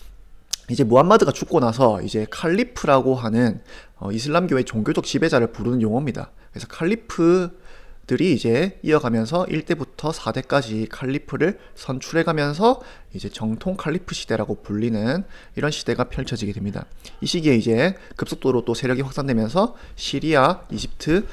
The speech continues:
사산왕조 페르시아까지 정복하게 되면서 굉장히, 어, 넓은 영토를 이제 확장시키게 되는, 그래서 이런 이집트나 카이로, 아, 카이로가 바로 이집트의 수도죠. 음, 시리아, 이런 식으로 아까 사산왕조 페르시아도 정복하게 되는,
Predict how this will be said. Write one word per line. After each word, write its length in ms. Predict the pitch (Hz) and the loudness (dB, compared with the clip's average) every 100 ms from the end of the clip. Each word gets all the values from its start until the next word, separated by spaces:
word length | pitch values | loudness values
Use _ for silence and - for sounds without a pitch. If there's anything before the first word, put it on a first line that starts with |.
| - - | -14 -10
사산왕조 460 | - 131 151 156 | -6 -2 -2 -2
페르시아까지 560 | - 131 123 131 - 107 | -2 -2 0 -2 -2 -2
정복하게 400 | 110 113 127 117 | -2 -2 -2 -2
되면서 500 | 107 101 120 113 - - - - | -2 -2 2 2 0 -8 -20 -8
굉장히, 680 | 135 165 175 170 226 240 - - - - | -4 0 2 4 2 0 -8 -20 -20 -16
어, 360 | - 92 90 - - - | -12 -10 -12 -14 -18 -6
넓은 300 | 113 131 135 | 2 2 2
영토를 540 | 110 127 - 107 98 - - - | -2 -4 -6 -8 -8 -8 -16 -20
이제 120 | - 107 | -12 -10
확장시키게 680 | 135 - - 151 147 - - | -10 -10 -4 -4 -4 -6 -6
되는, 500 | 101 98 101 127 202 - - - - - - - - - - | -6 -6 -4 -4 -4 -8 -20 -20 -20 -20 -20 -20 -20 -20 -12
그래서 400 | 101 120 175 - - - | -8 -4 -4 -6 -14 -8
이런 180 | 113 104 | -4 -4
이집트나 640 | 104 143 - 110 107 - - - - - | -4 -6 -6 -4 -4 -6 -16 -20 -20 -16
카이로, 720 | - 120 131 117 107 151 160 - - | -8 -4 -2 0 0 -2 -6 -16 -10
아, 180 | 101 78 | -10 -10
카이로가 760 | - 135 151 143 123 117 110 107 | -10 -4 2 4 4 4 0 -4
바로 160 | 104 104 | -2 -4
이집트의 260 | 107 - 117 | -4 -6 -8
수도죠. 480 | - 160 123 123 - - - - | -4 -4 -2 -4 -6 -18 -20 -14
음, 120 | 92 | -12
시리아, 500 | - - 117 131 98 - - - - | -10 -8 -2 -2 -2 -8 -20 -20 -8
이런 120 | 117 | -6
식으로 260 | 110 110 | -4 -6
아까 160 | 101 - | -6 -8
사산왕조 460 | 131 160 156 160 170 | -6 0 2 2 0
페르시아도 720 | 123 110 - 113 117 190 226 | 0 -2 0 2 4 4 2
정복하게 500 | - 107 - 113 104 | -4 -6 -6 -6 -6
되는, 360 | 98 107 110 | -2 0 0